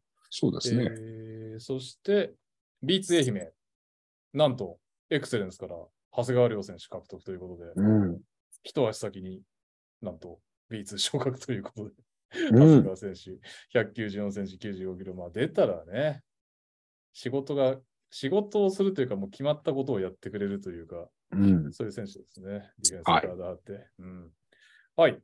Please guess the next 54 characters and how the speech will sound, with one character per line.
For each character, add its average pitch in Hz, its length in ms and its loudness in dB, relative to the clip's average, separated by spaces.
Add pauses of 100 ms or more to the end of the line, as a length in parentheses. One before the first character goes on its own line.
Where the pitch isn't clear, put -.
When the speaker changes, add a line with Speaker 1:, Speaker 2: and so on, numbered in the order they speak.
(140)
Speaker 2:
そ 143 160 -10
し 147 80 -16
て、 170 140 0
ち 156 100 -10
ょ 165 40 -4
っ 160 40 -18
と、 92 180 -12 (300)
あ 107 120 -4
の 101 140 -6
で 87 100 -14
す - 120 -20
ね、 90 160 -20
こ 143 120 -2
こ 190 100 0
ま 190 100 4
で 120 80 0
し - 100 -10
か 92 80 -14
私 101 280 -10
が 98 120 -4
ま 117 140 -6
と - 160 -10
め 160 80 6
ら 127 120 6
れ 127 60 -4
て 127 80 0
な 117 120 0
く - 60 -14
て 104 60 -8
申 104 180 -4
し - 60 -6
訳 104 120 -2
な 104 60 0
い - 20 -2
ん - 40 -4
で - 40 -14
す - 40 -20
け 101 40 -10
ど、 95 60 -10
こ 104 100 -10
こ 101 60 -14
か 113 140 -2
ら 104 220 0 (340)
ス - 160 -16
ピ 139 200 2
ー 135 40 2
ド 135 120 4
ダ 139 140 6
ウ 123 40 4
ン 92 160 -6
し - 180 -8
な 107 120 0
が 101 100 0
ら、 95 220 -4